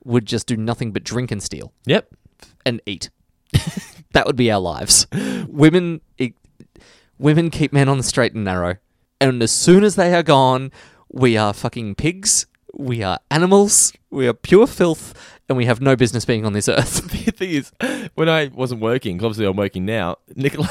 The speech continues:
Speaker 2: <laughs> I was home all day doing nothing, doing absolutely nothing.
Speaker 1: Hmm.
Speaker 2: Nicola gets home at six thirty. The house would be a mess until five past six.
Speaker 1: Yep.
Speaker 2: And I'd quickly do the dishes
Speaker 1: Exactly.
Speaker 2: and, and a vacuum.
Speaker 1: Yeah.
Speaker 2: And Nicola's like, "Oh, you did the house one today. Thanks, babe." I was
Speaker 1: Yeah.
Speaker 2: like, "Yes."
Speaker 1: Can I ask, as,
Speaker 2: <laughs>
Speaker 1: as a man to man,
Speaker 2: Yeah.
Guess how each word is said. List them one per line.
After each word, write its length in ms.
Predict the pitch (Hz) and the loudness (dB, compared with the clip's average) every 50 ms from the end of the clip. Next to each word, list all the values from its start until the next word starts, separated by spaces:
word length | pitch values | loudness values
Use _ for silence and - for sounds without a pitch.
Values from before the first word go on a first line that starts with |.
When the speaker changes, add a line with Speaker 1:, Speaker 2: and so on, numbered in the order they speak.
| - - | -8 -12
Speaker 2:
<laughs> 80 | - - | -4 -2
I 60 | 135 | 0
was 160 | 139 131 120 | 0 0 -2
home 220 | 120 117 143 143 - | -2 0 0 0 0
all 160 | - 113 120 | 0 -2 0
day 140 | 117 113 107 | 0 0 0
doing 180 | 101 104 95 92 | 0 -2 -2 -2
nothing, 320 | 95 92 90 - 76 - - - _ _ _ _ _ _ - | -2 -4 -4 -6 -12 -18 -20 -20 _ _ _ _ _ _ -8
doing 160 | 113 113 - _ _ _ _ - | -6 -6 -8 _ _ _ _ -4
absolutely 500 | 147 143 - - - 131 139 - - 107 | -4 -4 -4 -8 -6 -6 -4 -4 -4 -6
nothing. 220 | 104 92 - 87 | -6 -6 -4 -4
Speaker 1:
Hmm. 60 | 98 | -4
Speaker 2:
Nicola 200 | 127 113 139 135 | -4 -4 -4 -4
gets 140 | 120 113 - | -4 -4 -4
home 120 | 123 113 | -4 -6
at 60 | 95 - | -6 -8
six 240 | - 113 - - | -10 -12 -10 -4
thirty. 320 | - 104 101 90 71 73 78 - | -2 0 0 0 -2 -6 -10 -12
The 80 | - - | -12 -10
house 260 | - 113 127 139 - | -6 -4 -4 -2 -2
would 100 | 131 110 | -4 -2
be 120 | 120 113 | -2 -2
a 40 | 104 | -2
mess 380 | 98 110 127 98 - - - - | 0 0 -2 -2 -2 -6 -12 -16
until 200 | 98 - 101 92 | -12 -10 -10 -6
five 220 | - 110 110 107 - | -2 -2 -2 -2 -2
past 200 | 110 101 - - | -4 -4 -2 -4
six. 260 | 117 - - - - _ _ | -4 -6 -6 -10 -18 _ _
Speaker 1:
Yep. 160 | - 127 - - | -4 -4 -4 0
Speaker 2:
And 80 | - 113 | 2 2
I'd 200 | 110 104 - _ | 2 0 -2 _
quickly 400 | - - - - 165 - - 151 | -20 -16 -6 -6 -6 -4 -4 -2
do 120 | 143 147 147 | 0 0 0
the 60 | 143 | 2
dishes 200 | 131 143 - - | 0 0 0 2
Speaker 1:
Exactly. 300 | - 208 220 117 - 170 | 2 2 2 2 2 2
Speaker 2:
and, 80 | 151 139 | 2 4
and 0 | |
a 40 | |
vacuum. 440 | 117 147 - - - 117 95 104 110 - | 4 2 2 2 -2 -6 -6 -6 -8 -6
Speaker 1:
Yeah. 180 | - 151 156 - - - | -4 -4 -4 -4 -4 -4
Speaker 2:
And 160 | 127 139 151 | -2 0 0
Nicola's 300 | 165 208 - - 175 160 | 0 -2 -4 -4 -2 -2
like, 180 | 165 165 - - - | -2 -2 -4 -8 -10
"Oh, 100 | - 226 | -10 -8
you 60 | 240 | -8
did 80 | 254 - | -6 -6
the 60 | 269 | -6
house 260 | - 247 277 320 - - | -8 -8 -12 -12 -12 -14
one 80 | - | -12
today. 240 | - - - 147 131 | -10 -4 -2 -2 -2
Thanks, 300 | - - 285 330 - - | -2 -4 -6 -6 -6 -4
babe." 340 | - 143 156 202 254 294 - - | -2 0 0 2 0 -2 -2 -2
I 40 | |
was 80 | 147 131 | -2 0
Speaker 1:
Yeah. 80 | 113 110 | 0 0
Speaker 2:
like, 200 | 113 - - - - - _ _ _ | -2 -4 -6 -12 -20 -20 _ _ _
"Yes." 680 | - - - - - - - - - - - - - | -12 -10 -10 -10 -10 -12 -14 -16 -18 -18 -18 -14 -6
Speaker 1:
Can 120 | - 175 214 | -4 -4 -2
I 60 | 247 | -2
ask, 260 | 262 226 156 - - - | -2 -2 -2 -4 -2 -2
as, 160 | - 185 - - - - _ | -2 -2 -2 -6 -10 -12 _
Speaker 2:
<laughs> 200 | _ - _ - | _ -6 _ -2
Speaker 1:
as 80 | 127 | -2
a 60 | 151 156 | -2 0
man 280 | 147 131 131 139 147 | 0 2 2 2 0
to 100 | - 185 | -2 -2
man, 340 | 160 131 104 95 95 - 175 _ - 170 - - _ _ | -2 -2 -2 -2 -4 -6 -10 _ -18 -20 -20 -20 _ _
Speaker 2:
Yeah. 160 | 85 82 | -6 -6